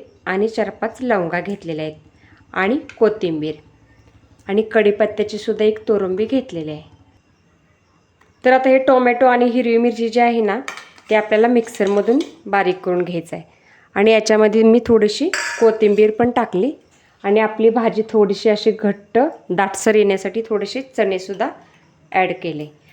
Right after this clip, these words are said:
तर आता आपण हे मिक्सरमधून फिरवून घेऊ.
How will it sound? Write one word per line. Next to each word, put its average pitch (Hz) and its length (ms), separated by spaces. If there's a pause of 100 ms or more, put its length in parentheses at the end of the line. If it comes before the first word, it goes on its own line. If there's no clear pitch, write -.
(280)
तर 226 80
आता 220 240
आपण 214 300
हे 240 140
मिक्सरमधून 226 680 (640)
फिरवून 180 380
घेऊ. 165 180